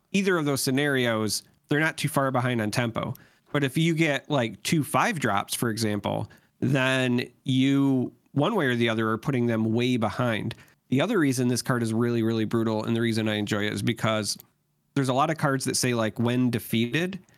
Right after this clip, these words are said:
and neither of these are "when defeated." So you get around some of those, like, on death triggers, because going back to your hand is not defeated,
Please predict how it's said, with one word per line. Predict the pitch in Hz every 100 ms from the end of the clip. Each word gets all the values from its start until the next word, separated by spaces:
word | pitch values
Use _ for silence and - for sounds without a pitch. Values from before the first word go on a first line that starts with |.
| _ _
and | 135 123 117
neither | 135 160 139
of | 113
these | 120 113 101 -
are | 113 110
"when | 107 117 117
defeated." | 107 - 117 - - -
So | -
you | 131
get | 147
around | 160 139 131 139 127 117
some | - 139
of | 131
those, | 123 117 110
like, | 110 -
on | 123 120 117
death | 107 117
triggers, | - 156 156 180 -
because | - 127 - 123 107 - - _ -
going | 143 151
back | 139 -
to | 139
your | 120
hand | 131 127 165 160
is | 120
not | 123 120 110
defeated, | 117 - 110 101 113